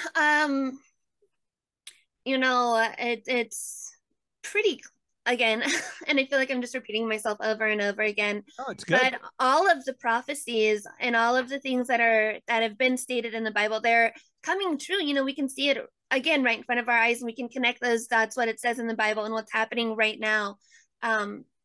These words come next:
Speaker 1: and I, I feel really sad for those who don't really see it or understand it, because to m-, me and to you and to so many other truthers out there,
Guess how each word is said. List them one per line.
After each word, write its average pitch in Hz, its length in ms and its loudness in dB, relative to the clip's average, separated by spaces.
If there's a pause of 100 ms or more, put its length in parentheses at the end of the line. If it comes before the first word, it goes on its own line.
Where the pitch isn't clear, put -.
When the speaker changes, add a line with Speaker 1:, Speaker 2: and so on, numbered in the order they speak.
(300)
Speaker 1:
and 233 260 2
I, 240 640 4
I 240 100 -2
feel 262 220 -4
really 247 240 0
sad 247 600 0
for 247 200 -2
those 233 420 2
who 240 220 -8
don't 220 360 2
really 214 720 0
see 277 300 -2
it 220 80 2
or 214 140 6
understand 214 640 0
it, 196 120 0
because 214 420 0 (440)
to 269 220 4
m-, 247 280 -2 (160)
me 262 380 2
and 233 140 -2
to 247 120 -10
you 247 180 -2
and 240 120 2
to 233 80 -6
so 262 200 2
many 247 240 0
other 220 180 -2
truthers 214 460 -2
out 214 240 0
there, 214 380 4